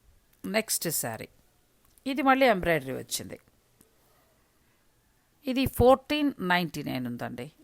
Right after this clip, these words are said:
ఇది కూడా పార్సీ వర్క్ స్టైల్‌లో ఎంబ్రాయిడరీ చేశారు. ఎంత బాగా చేశారో చూడండి. బోర్డర్ మళ్ళీ స్కాలప్ బోర్డర్, అంతోటి చీర మళ్ళీ స్కాలప్ బోర్డర్ కూడా చేశారు చూడండి.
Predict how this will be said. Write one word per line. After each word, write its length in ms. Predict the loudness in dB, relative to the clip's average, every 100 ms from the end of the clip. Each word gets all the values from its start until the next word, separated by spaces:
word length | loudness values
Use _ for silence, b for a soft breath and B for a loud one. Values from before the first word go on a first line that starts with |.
| -14
ఇది 140 | -4
కూడా 200 | 2 4
పార్సీ 540 | 6 6 6 6 2 0
వర్క్ 220 | 0 -2
స్టైల్‌లో 420 | 0 0 2 2
ఎంబ్రాయిడరీ 440 | 0 0 -2 -2 -8
చేశారు. 300 | -6 -4 -2
ఎంత 140 | -4 -2
బాగా 160 | -2
చేశారో 360 | -2 -2 -4 -4
చూడండి. 380 | -6 -8 -8 -4
బోర్డర్ 580 | 2 6 6 6 4 -2 B B B 0
మళ్ళీ 160 | 2
స్కాలప్ 440 | 0 2 4 4 2
బోర్డర్, 300 | 2 0 -2 -6 -8
అంతోటి 440 | -6 0 2 2 2
చీర 120 | 2
మళ్ళీ 240 | 4 4 2
స్కాలప్ 440 | -2 2 6 6 8
బోర్డర్ 240 | 6 4
కూడా 160 | 2 0
చేశారు 360 | 0 -4 -6 -6 -10
చూడండి. 340 | -10 -12